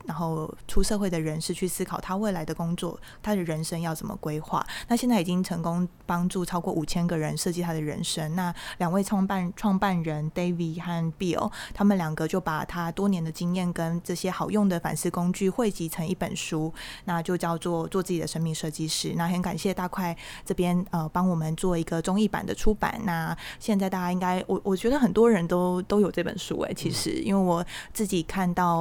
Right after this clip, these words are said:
Speaker 1: 呃，我身边好多的朋友都跟我说，诶，他们自己组了一个读书会，然后念完这本书之后就来讨论跟做一下这里面的练习。对，那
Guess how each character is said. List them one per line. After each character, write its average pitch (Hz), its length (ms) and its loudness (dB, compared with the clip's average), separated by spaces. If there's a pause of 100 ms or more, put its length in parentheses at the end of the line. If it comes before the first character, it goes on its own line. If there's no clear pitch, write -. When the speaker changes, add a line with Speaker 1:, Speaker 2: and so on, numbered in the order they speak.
Speaker 1:
呃， 160 180 -2
我 160 140 0
身 185 160 2
边 185 120 2
好 160 200 -4
多 175 220 2
的 170 120 0
朋 - 160 12
友 160 140 4
都 170 100 2
跟 175 160 0
我 160 120 0
说， 165 180 0
诶， 175 100 0
他 190 120 0
们 170 180 2
自 185 100 -2
己 165 80 0
组 151 140 0
了 151 100 4
一 156 40 2
个 170 100 4
读 160 160 2
书 170 220 2
会， 180 220 4 (280)
然 175 100 4
后 170 200 4
念 214 200 6
完 170 140 4
这 196 80 6
本 170 160 4
书 175 160 2
之 170 160 2
后 180 140 4
就 180 140 2
来 160 140 2
讨 - 200 -2
论 165 280 4
跟 165 280 0
做 175 180 6
一 165 60 4
下 160 200 0
这 175 120 0
里 160 100 0
面 160 120 0
的 156 100 0
练 160 240 2
习。 - 360 -4 (320)
对， - 260 -4
那 214 180 4